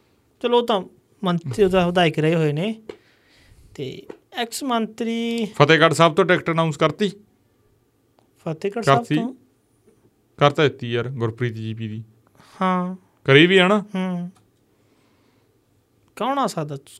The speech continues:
Speaker 1: ਗੈਸ ਕਰੋ, ਪੰਜਾਬੀਓ, ਗੈਸ ਕਰੋ। ਪਰ ਜਦੋਂ ਇਹ ਪ੍ਰੋਗਰਾਮ ਆਊਗਾ ਬਈ, ਉਹਨੂੰ ਤਾਂ ਗੈਸ ਹੋ ਜਾਊਗਾ।
Speaker 2: ਹੂੰ।
Speaker 1: ਉਹਨੂੰ ਤਾਂ
Speaker 2: ਆਪਾਂ
Speaker 1: ਪਟਾਕੇ ਪੈ ਹੀ ਜਾਣੇ ਆ।
Speaker 2: ਹੈਲੋ।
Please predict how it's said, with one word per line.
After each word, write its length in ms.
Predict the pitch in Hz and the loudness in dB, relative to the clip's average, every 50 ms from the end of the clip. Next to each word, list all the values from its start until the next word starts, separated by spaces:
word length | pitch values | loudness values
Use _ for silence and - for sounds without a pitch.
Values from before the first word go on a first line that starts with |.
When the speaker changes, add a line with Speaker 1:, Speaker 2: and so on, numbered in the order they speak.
| _ _ - | _ _ 2
Speaker 1:
ਗੈਸ 180 | 220 214 - - | 2 2 2 0
ਕਰੋ, 220 | - 196 156 143 | -2 -2 -2 -2
ਪੰਜਾਬੀਓ, 680 | 143 - 202 208 214 208 202 233 240 240 247 254 240 - - _ _ - - | -2 2 4 6 4 4 6 6 8 8 8 6 4 -4 -16 _ _ 0 2
ਗੈਸ 160 | 214 208 - | 2 2 2
ਕਰੋ। 240 | - - 175 165 160 151 - | 0 0 0 0 0 2 4
ਪਰ 120 | - 226 | 6 6
ਜਦੋਂ 260 | 214 202 214 214 226 240 | 8 8 8 8 8 6
ਇਹ 40 | |
ਪ੍ਰੋਗਰਾਮ 460 | 240 233 220 202 202 208 214 214 214 214 | 6 8 10 10 12 12 10 8 8 8
ਆਊਗਾ 180 | 208 208 208 | 6 8 8
ਬਈ, 120 | 196 208 220 | 8 10 10
ਉਹਨੂੰ 200 | 208 208 208 202 | 10 10 8 6
ਤਾਂ 80 | 214 | 4
ਗੈਸ 260 | 190 196 196 - - | 6 6 4 4 6
ਹੋ 80 | 202 180 | 8 8
ਜਾਊਗਾ। 320 | 175 170 175 170 165 147 | 10 8 8 6 4 4
Speaker 2:
ਹੂੰ। 440 | 143 113 120 127 120 117 117 113 113 - - - - - - - _ - | 2 2 -2 -6 -6 -6 -8 -10 -12 -14 -16 -18 -20 -20 -20 -16 _ -2
Speaker 1:
ਉਹਨੂੰ 160 | 202 196 208 202 | 0 0 2 4
ਤਾਂ 100 | 233 220 | 2 4
Speaker 2:
ਆਪਾਂ 120 | 233 226 | 4 4
Speaker 1:
ਪਟਾਕੇ 240 | 220 202 196 214 208 | 2 4 4 2 2
ਪੈ 140 | 202 208 202 | 4 6 6
ਹੀ 80 | 202 | 8
ਜਾਣੇ 300 | 202 202 196 175 175 180 | 8 8 8 8 6 6
ਆ। 40 | 202 | 4
Speaker 2:
ਹੈਲੋ। 120 | 226 233 | 2 0